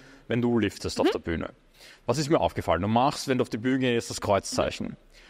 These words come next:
Speaker 1: Du wartest tendenziell diesen dreißig Sekunden Ton
Speaker 2: Ja.
Speaker 1: ab. Ähm, es greift immer zuerst die rechte Hand auf die Hantel.
Speaker 2: Mhm.
Speaker 1: Du schwingst deinen Kopf in so einer ganz bestimmten Bewegung, dass dein Zopf nach hinten fliegt.
Speaker 2: Das macht gute Bilder.
Speaker 1: Das macht gute Bilder, voll, ja,
Speaker 2: <laughs>
Speaker 1: stimmt. Ist das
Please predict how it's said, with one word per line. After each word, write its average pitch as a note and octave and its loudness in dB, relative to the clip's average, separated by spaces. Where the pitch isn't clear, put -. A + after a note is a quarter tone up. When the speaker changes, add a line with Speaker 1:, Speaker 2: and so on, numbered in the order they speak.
Speaker 1:
Du G#2+ -2
wartest B2 4
tendenziell C3+ 2
diesen B2+ -2
dreißig G#2 0
Sekunden A2+ 0
Ton G2+ 2
Speaker 2:
Ja. D#2+ 4
Speaker 1:
ab. - -2
Ähm, G2+ 4
es G#2+ -2
greift B2+ -2
immer C#3 0
zuerst A#2 0
die B2 4
rechte G#2 -2
Hand G2 -2
auf F#2 -6
die E2+ -4
Hantel. F2+ 0
Speaker 2:
Mhm. C4+ 0
Speaker 1:
Du G2+ -8
schwingst C3 -2
deinen A#2 2
Kopf - -2
in B2+ 0
so A#2 2
einer A#2 2
ganz B2 2
bestimmten A2+ -4
Bewegung, A#2+ 2
dass A2 2
dein A2 -2
Zopf - -4
nach G#2 -2
hinten G#2 -4
fliegt. E2+ -2
Speaker 2:
Das A#3 2
macht - -12
gute A3+ -2
Bilder. G3+ 0
Speaker 1:
Das B2+ -2
macht C3+ -4
gute C#3+ 0
Bilder, A2+ 0
voll, B2 4
ja, A#2+ 4
Speaker 2:
<laughs> - -
Speaker 1:
stimmt. A2 -4
Ist E3 0
das - 2